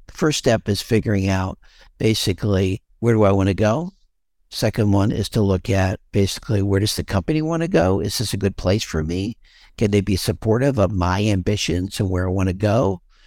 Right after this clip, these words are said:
If I wanna go into sustainability, for instance, I wanna be known for innovative water practices. Maybe they're not on board with that. Maybe they wanna continue to serve the clients they have that aren't interested in that. That maybe is not in line with my mountain.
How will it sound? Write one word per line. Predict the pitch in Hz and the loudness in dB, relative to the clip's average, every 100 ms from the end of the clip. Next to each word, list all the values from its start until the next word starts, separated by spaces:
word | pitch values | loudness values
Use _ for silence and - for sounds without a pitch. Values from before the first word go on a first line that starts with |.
| - - | -14 -4
If | 147 | 0
I | |
wanna | 170 190 | 0 0
go | 165 170 | 0 -2
into | - | -2
sustainability, | 143 - 139 151 139 123 123 107 95 | -2 -2 -2 0 2 2 2 2 -2
for | - 85 | -4 -6
instance, | - - - - | -6 -6 -4 0
I | |
wanna | 117 110 | 0 2
be | 104 104 | 2 2
known | 104 95 92 110 _ | 2 2 0 -6 _
for | - 113 104 95 95 95 98 - - | -6 0 4 4 2 0 -6 -18 -4
innovative | 123 107 110 101 98 | 0 2 2 2 0
water | 104 95 95 87 _ _ | 2 2 0 -4 _ _
practices. | - 95 - - - - - - - - | -2 -2 -2 -4 -4 -6 -6 -8 -12 -8
Maybe | 110 117 147 | -2 0 0
they're | 147 | -2
not | 160 175 | -2 -2
on | 185 | -2
board | 202 196 190 | 0 0 2
with | 104 | 0
that. | 92 98 | 0 0
Maybe | 110 127 | 0 2
they | 139 | 2
wanna | 135 143 | 2 0
continue | - 120 139 135 131 | -2 -2 0 2 0
to | - 117 107 - - | 0 -2 -2 -10 -12
serve | - 165 156 | -4 -2 -2
the | 135 | -4
clients | 143 127 127 117 | 0 0 0 0
they | 113 107 | 0 0
have | 113 107 110 - - - | 2 0 -2 -6 -10 -2
that | 110 | 0
aren't | 110 110 | 2 0
interested | 110 - 92 - 92 | 0 -2 -4 -2 -2
in | 95 | 0
that. | 104 - _ | -2 -6 _
That | - 175 | -4 0
maybe | 147 156 135 | 0 2 2
is | 110 - | 0 0
not | 117 | 0
in | 110 | 2
line | 110 110 | 0 0
with | 104 - | -2 -2
my | 101 104 | -2 -2
mountain. | 104 98 98 95 | -2 -4 -6 -10